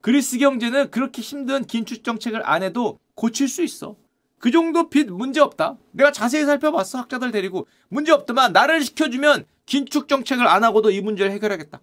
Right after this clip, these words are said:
나를 총리로 만들어달라. 그래서 실제로 당선이 돼서 자기가 정부의 수장을 맡고 이제 뭔가를 해보려고 했는데 여기서 정말 놀라운 사건이 펴집니다. 이게 사실은 제가 보기에 엄청나게 컸어요.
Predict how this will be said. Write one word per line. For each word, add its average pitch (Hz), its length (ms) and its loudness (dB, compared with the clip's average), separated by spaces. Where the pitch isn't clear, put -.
나를 208 280 2
총리로 226 320 -8
만들어달라. 147 380 -4
그래서 294 380 4
실제로 262 440 -4
당선이 214 500 -6
돼서 233 440 -2
자기가 180 400 0
정부의 160 400 -4
수장을 202 320 -2
맡고 208 560 2
이제 247 380 2
뭔가를 226 380 2
해보려고 247 540 0
했는데 262 560 2
여기서 156 260 0
정말 185 520 0
놀라운 143 280 0
사건이 131 320 -12
펴집니다. - 420 -20
이게 165 240 -2
사실은 196 360 -6
제가 147 240 -4
보기에 127 460 -6
엄청나게 247 680 -4
컸어요. 98 500 -12